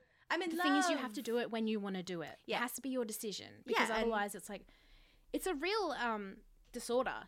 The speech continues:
Speaker 2: It is a disorder.
Speaker 1: Mm, yeah. No, for sure.
Speaker 2: It's P D A slash, uh,
Speaker 1: Public displays of affection?
Speaker 2: That's what I thought every time I, uh,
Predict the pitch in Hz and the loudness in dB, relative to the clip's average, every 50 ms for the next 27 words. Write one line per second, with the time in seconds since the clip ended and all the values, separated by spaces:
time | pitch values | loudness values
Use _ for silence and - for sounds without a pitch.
0 | - - 254 240 285 320 302 262 262 202 220 208 - 233 226 202 - - - 196 | -8 -6 -2 0 0 0 0 0 -4 -6 -6 -6 -4 -4 -4 -4 -6 -10 -14 -16
1 | - _ - 294 285 233 196 - - 214 - _ _ _ - 247 254 190 - - | -14 _ -6 -6 -4 -4 -6 -8 -12 -16 -20 _ _ _ -10 -6 -6 -6 -6 -8
2 | - - - _ _ _ _ _ _ _ _ - 185 381 403 - - - - 226 | -10 -14 -20 _ _ _ _ _ _ _ _ -8 -4 -4 -4 -4 -6 -8 -10 -10
3 | - - 311 233 - - 254 262 - - - - - - - - - - - _ | -8 -8 -10 -10 -8 -8 -10 -8 -6 -6 -6 -4 -4 -6 -6 -8 -10 -16 -20 _
4 | _ _ _ _ _ _ _ _ _ - - - 294 294 302 311 302 285 254 233 | _ _ _ _ _ _ _ _ _ -16 -10 -6 -6 -4 -4 -2 -2 0 0 0
5 | 233 226 226 - - - 233 214 202 202 - - - - - - - - - _ | 0 -2 -4 -6 -6 -4 -2 -2 -2 -2 -2 -4 -6 -6 -6 -8 -8 -10 -14 _
6 | _ _ _ _ _ _ _ - - _ _ _ _ _ _ _ _ - - - | _ _ _ _ _ _ _ -20 -20 _ _ _ _ _ _ _ _ -20 -20 -20
7 | _ - 214 208 202 196 190 190 190 185 190 180 170 - - - 220 190 233 262 | _ -8 -4 -2 -2 0 0 0 -2 -2 -4 -6 -8 -8 -6 -4 -2 0 0 -2
8 | 254 254 220 - 190 196 233 226 196 170 - - - - - 415 480 - _ _ | -4 -4 -6 -4 -2 -2 -2 -4 -6 -8 -8 -8 -8 -8 -8 -10 -12 -14 _ _
9 | _ _ _ _ _ _ _ _ _ _ _ - - 240 254 - - 294 247 240 | _ _ _ _ _ _ _ _ _ _ _ -4 0 0 0 2 2 4 4 4
10 | 240 - - 254 226 196 180 226 202 233 226 220 226 202 202 202 208 202 196 - | 4 4 4 2 0 0 0 0 -2 -4 -4 -2 -2 -2 -2 -2 -4 -4 -8 -10
11 | - - _ _ _ _ _ _ _ _ _ _ _ - 190 185 185 185 185 180 | -12 -20 _ _ _ _ _ _ _ _ _ _ _ -6 -4 -4 -4 -4 -4 -6
12 | 175 170 160 165 | -6 -6 -8 -8